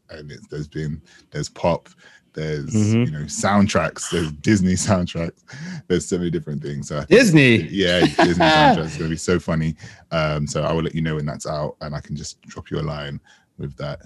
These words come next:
Speaker 1: too.
Speaker 2: Can't wait.
Speaker 1: Um, so Mateo,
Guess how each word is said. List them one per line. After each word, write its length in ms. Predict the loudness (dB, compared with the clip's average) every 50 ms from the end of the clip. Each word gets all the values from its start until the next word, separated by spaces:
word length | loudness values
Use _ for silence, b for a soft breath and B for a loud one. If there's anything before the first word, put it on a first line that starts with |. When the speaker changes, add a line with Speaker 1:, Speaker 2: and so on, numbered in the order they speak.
| _ _ _ _ _ -20
Speaker 1:
too. 280 | -20 -18 -16 -16 -16 -18 -18 -12 -4
Speaker 2:
Can't 200 | -2 0 2 4
wait. 420 | 4 4 6 4 4 2 -2 -8 _ B B B B B B B B _ 2
Speaker 1:
Um, 420 | 4 4 4 4 4 2 -2 -4 -10 _ _ _ _ _ _ _ _ _ _ -20 -20 _ -16
so 320 | -6 -2 0 2 4 4
Mateo, 640 | 4 4 2 2 0 0 0 2 4 4 4 2 0